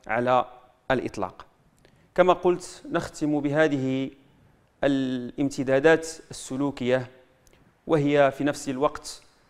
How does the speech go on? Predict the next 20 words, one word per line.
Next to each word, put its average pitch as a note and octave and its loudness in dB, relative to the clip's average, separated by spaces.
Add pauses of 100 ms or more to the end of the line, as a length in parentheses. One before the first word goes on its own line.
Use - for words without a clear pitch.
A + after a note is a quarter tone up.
(440)
دروس C#3+ 2
وعبر C3 2 (840)
نأخذها C3+ 0
من B2+ -2
هذا B2+ 2 (120)
الدرس. - -2 (1300)
النقطة E3+ 0
الأولى: D#3 2 (1000)
أقبل D#3 4
على C3+ 2
العلم C#3+ 0 (240)
والمعرفة، C3 -2 (160)
لأن C3+ -2
عمارة C3 0
الأرض C3 -4 (160)
لا C#3 4
تنال C3+ 0
إلا C3 0
بقوة A#2 -4
العلم، G2+ -4